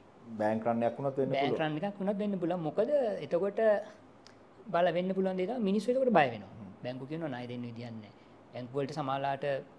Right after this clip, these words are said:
Speaker 2: අ, මිනිස්සු බය වෙන්න පුළුවන්, අ, මේක මොකක් හරි වෙයි කියලා ඔක්කොම බැං-, බැංකු වල තියෙන ස්ථාවර
Speaker 1: ඔව්.
Speaker 2: තැන්පත් ටික ෆික්ස් ඩිපොසිට් ටික ගන්න
Speaker 1: විත්ඩ්‍රෝ
Speaker 2: ගියොත්
Speaker 1: කරගන්න. එක
Speaker 2: එන්නේ
Speaker 1: තැනක එක සිදුවීමක් වුණොත් එහෙම මේ වගේ
Speaker 2: වෙන්න පුළුවන්.
Speaker 1: දේවල්
Speaker 2: මොකද
Speaker 1: පැතිරලා
Speaker 2: අපිට
Speaker 1: යනවා.
Speaker 2: සාමාන්‍යයෙන්,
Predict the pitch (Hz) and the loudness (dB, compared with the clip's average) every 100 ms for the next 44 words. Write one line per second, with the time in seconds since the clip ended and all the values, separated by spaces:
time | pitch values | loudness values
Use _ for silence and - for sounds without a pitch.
0 | - - - 127 143 143 147 139 - 139 | -20 -20 -12 -8 -6 -6 -6 -6 -4 -2
1 | 139 139 143 156 175 165 143 139 123 - | -2 -4 -4 -4 -4 -6 -8 -10 -14 -16
2 | - - - 135 135 135 131 - 139 147 | -20 -20 -14 -8 -6 -2 -2 0 0 0
3 | 147 170 180 - 175 165 151 151 143 147 | -2 0 -2 0 -2 0 -2 -4 -6 -2
4 | 156 156 175 - 147 147 151 - 151 160 | -2 -2 -6 0 2 2 0 -2 -2 -4
5 | 156 143 - 147 - 151 156 156 156 139 | -6 -12 -10 -10 -6 -2 0 -2 -4 -4
6 | 139 139 123 107 87 87 82 78 - - | -2 0 2 2 0 -6 -10 -14 -18 -20
7 | - - - - - - - - - - | -20 -20 -20 -20 -20 -20 -20 -20 -16 -4
8 | 160 131 143 156 151 147 160 143 151 156 | 4 8 10 8 6 4 2 2 4 4
9 | 156 156 165 180 175 156 160 196 226 170 | 2 -2 0 0 2 4 6 4 2 6
10 | 160 175 160 160 151 143 202 190 165 139 | 8 8 8 8 8 8 8 6 4 0
11 | 127 185 - 123 123 131 151 | -6 -10 -8 -8 -8 -8 -8